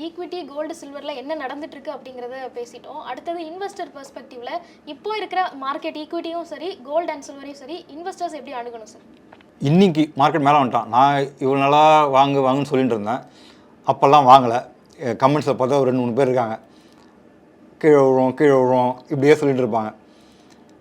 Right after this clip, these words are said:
Speaker 2: ஆ, இப்போ எஸ் ஐ பி மோட்ல போகணும்.
Speaker 1: ஓகே.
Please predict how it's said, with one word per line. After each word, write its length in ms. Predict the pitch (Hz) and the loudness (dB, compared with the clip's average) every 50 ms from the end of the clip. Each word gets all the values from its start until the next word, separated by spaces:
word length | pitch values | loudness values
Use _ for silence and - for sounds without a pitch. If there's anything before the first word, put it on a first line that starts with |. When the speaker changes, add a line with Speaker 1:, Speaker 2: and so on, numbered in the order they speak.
| _ | _
Speaker 2:
ஆ, 600 | 185 170 156 143 139 135 131 127 123 120 117 117 117 110 107 - _ _ _ _ _ _ _ _ _ _ _ _ _ - | -8 -6 -4 -2 -2 -2 0 0 0 0 -2 -2 -4 -6 -8 -12 _ _ _ _ _ _ _ _ _ _ _ _ _ -6
இப்போ 440 | - 175 180 - - - 247 233 202 | -6 -4 -4 -4 4 4 6 6 6
எஸ் 200 | 175 165 156 - | 2 0 2 4
ஐ 80 | 208 190 | 2 2
பி 80 | 180 | 2
மோட்ல 220 | 160 135 131 131 131 | 0 0 -2 0 -2
போகணும். 360 | 135 104 104 101 101 98 - _ _ _ _ _ _ _ _ | -2 -2 -4 -8 -12 -12 -16 _ _ _ _ _ _ _ _
Speaker 1:
ஓகே. 380 | - - _ _ _ _ _ - | -20 -20 _ _ _ _ _ -20